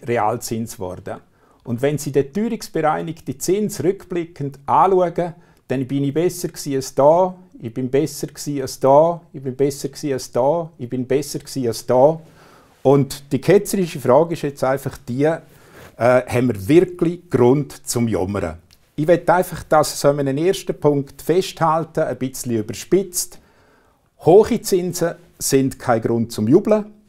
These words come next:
Tiefe Zinsen sind nicht wirklich ein Grund zum Jammern. Ich will die letzten zehn Jahre einfach noch kurz aufzeigen, was mit der Teuerung passiert ist. Sie sehen,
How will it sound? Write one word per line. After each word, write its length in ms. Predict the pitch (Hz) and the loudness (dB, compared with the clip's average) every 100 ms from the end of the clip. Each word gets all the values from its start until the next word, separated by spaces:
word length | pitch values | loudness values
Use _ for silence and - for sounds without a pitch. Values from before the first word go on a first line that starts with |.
| _ _ _ _ - | _ _ _ _ 0
Tiefe 320 | 175 190 196 | 0 0 -4
Zinsen 500 | - 165 165 - 151 - - | 0 -2 0 0 -2 -2 -8
sind 420 | - 135 131 123 | 0 2 2 -2
nicht 340 | 156 170 110 | -2 -4 -2
wirklich 480 | 135 143 - 131 127 - | -2 -2 -4 -4 -4 -8
ein 220 | 113 113 | -6 -4
Grund 640 | - 113 123 123 - - - | -2 0 2 0 -6 -16 -4
zum 240 | 107 107 - | -2 -2 0
Jammern. 460 | 92 85 92 78 - _ _ _ _ _ | 0 2 0 -4 -8 _ _ _ _ _
Ich 100 | 143 | 2
will 120 | 185 | 2
die 240 | 196 - 165 | 2 -2 -2
letzten 400 | 175 175 - 165 | 0 -2 -8 -6
zehn 280 | - 156 151 | -4 -4 2
Jahre 380 | 147 151 - | 4 4 4
einfach 320 | 160 180 - - | 0 0 -4 -2
noch 160 | 139 | -2
kurz 420 | - 147 143 - | 0 0 0 -2
aufzeigen, 640 | 170 202 - 156 156 143 135 | -4 -4 0 0 2 -2 -4
was 160 | 131 | -4
mit 200 | 110 104 | -8 -10
der 120 | - - | -10 -6
Teuerung 400 | 170 220 - - | -4 -4 -8 -8
passiert 480 | 170 151 147 151 143 | -6 -4 -4 -2 -4
ist. 360 | 139 - - _ _ _ _ _ - | -4 -6 -20 _ _ _ _ _ -8
Sie 140 | 139 | -4
sehen, 400 | - 156 180 | 2 4 4